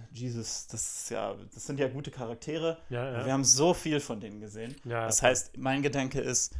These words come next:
Speaker 1: wir können alles, alles, was darin passiert, schon so Second Generation sein lassen.
Speaker 2: Mhm.
Speaker 1: Ja?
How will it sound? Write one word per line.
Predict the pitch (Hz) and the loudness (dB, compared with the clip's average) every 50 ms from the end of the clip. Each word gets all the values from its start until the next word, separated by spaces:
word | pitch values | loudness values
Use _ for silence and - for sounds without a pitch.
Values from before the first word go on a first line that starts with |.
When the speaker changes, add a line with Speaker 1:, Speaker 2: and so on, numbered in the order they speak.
| - - | -6 -6
Speaker 1:
wir | - 123 | -6 -4
können | - - 143 135 135 131 | 0 2 2 2 2 0
alles, | - - 131 131 135 135 131 - - - - - - - - - - - - | 4 4 4 4 4 2 2 2 2 0 -2 -4 -6 -10 -10 -10 -10 -6 -2
alles, | - 120 127 131 127 - - | 2 4 4 6 6 4 4
was | 123 113 - | 4 2 2
darin | - 123 113 113 113 - | 2 2 4 6 8 8
passiert, | - 113 - - 127 - | 8 8 6 0 0 0
schon | - 131 120 110 | 0 -2 -2 2
so | 110 110 | 10 12
Second | - - - 120 - - 120 107 104 | 12 12 12 10 4 2 -6 -6 -4
Generation | - 117 110 107 107 107 107 107 - - - 80 139 - - | -4 -4 -4 -4 -4 -4 -4 -4 -6 -6 -8 -10 -10 -12 -10
sein | - 135 92 - 95 90 | -8 -8 -6 -6 -6 -8
lassen. | - - - - 123 - - - - - - | -8 -10 -10 -12 -12 -14 -16 -20 -20 -14 -10
Speaker 2:
Mhm. | 147 135 127 123 123 117 107 113 | -6 -4 -4 -4 -4 -4 -6 -6
Speaker 1:
Ja? | 113 107 127 160 | -6 -6 -6 -8